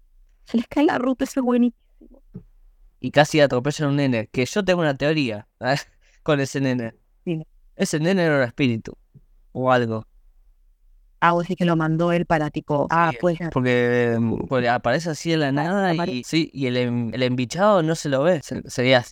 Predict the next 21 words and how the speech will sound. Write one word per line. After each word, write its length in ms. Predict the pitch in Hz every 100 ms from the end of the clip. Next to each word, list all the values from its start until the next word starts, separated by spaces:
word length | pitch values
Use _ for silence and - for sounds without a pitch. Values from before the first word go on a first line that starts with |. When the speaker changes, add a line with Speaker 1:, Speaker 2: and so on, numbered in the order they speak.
| - _
Speaker 2:
se 200 | - 127
escucha 380 | - 147 156
un 80 | 143
ruido 260 | 151 156 151
cuando 160 | 139
se 220 | 131 131 117
cae 360 | 139 147 143
eso, 300 | 165 202 196 _ _ _ _ _ -
pero 500 | 120 117 110 110 113
después 320 | 110 - 165
no 100 | 165
se 120 | 131
lo 100 | 117
ve. 260 | 131 143 117
Capaz 380 | - 113 139 143
que 580 | 147 139 127 123 123 113
el 120 | -
embichado, 720 | 135 143 147 175 156 170 185 - _
es 160 | - -
una 200 | 143 135
teoría 540 | 120 127 135 135 151